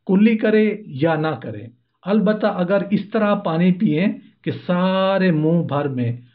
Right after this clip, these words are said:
पानी ना पहुंचे, तो ये पीना काफी नहीं है, कुल्ली कर लेना चाहिए।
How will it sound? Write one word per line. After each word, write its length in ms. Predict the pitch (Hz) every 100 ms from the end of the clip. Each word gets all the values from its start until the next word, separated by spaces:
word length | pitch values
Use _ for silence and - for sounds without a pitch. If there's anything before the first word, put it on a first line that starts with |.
| _ _ _ -
पानी 440 | 160 151 143 139
ना 180 | 139 151
पहुंचे, 560 | 165 135 120 120 190 - - _
तो 100 | 165
ये 300 | 151 180 185
पीना 640 | 185 - 160 156 160 180 180 - _
काफी 340 | 135 135 - 123
नहीं 320 | 120 117 180
है, 280 | 139 170 -
कुल्ली 280 | - 160 139
कर 200 | - 117
लेना 300 | 101 104 104
चाहिए। 540 | 104 120 110 113 113